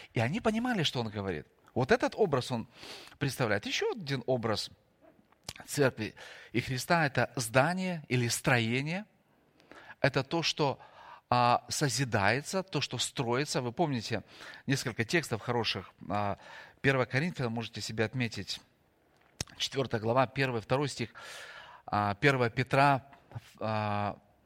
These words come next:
вторая глава, пятый стих. Если я буду быстро говорить и тексты какие-то не назову, или вы не успеете записать, потом, а, я вам, а, после собрания могу весь этот список текстов дать. Так вот,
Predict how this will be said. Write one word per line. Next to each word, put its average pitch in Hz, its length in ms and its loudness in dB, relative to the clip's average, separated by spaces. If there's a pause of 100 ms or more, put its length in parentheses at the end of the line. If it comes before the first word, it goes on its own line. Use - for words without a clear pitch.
(480)
вторая 120 420 4
глава, 113 260 2
пятый 135 420 2
стих. - 640 -6
Если 120 600 -2
я 110 160 -2
буду 113 260 -6
быстро 113 320 -2
говорить 113 460 -2
и - 20 -16
тексты 123 300 -4
какие-то 117 340 -6
не 110 80 -4
назову, 117 480 -2
или 110 140 -2
вы 110 100 -4
не 110 80 -4
успеете 107 300 -6
записать, 104 400 -4
потом, 113 280 -4 (600)
а, 107 140 -2
я 107 100 -2
вам, 101 300 -6 (180)
а, 92 360 -6 (100)
после 101 260 -6
собрания 107 400 -2
могу 98 420 -8 (480)
весь 104 200 -4
этот 101 180 -6
список - 340 -10
текстов 98 440 -8
дать. 92 260 -6 (1300)
Так - 160 -6
вот, - 220 2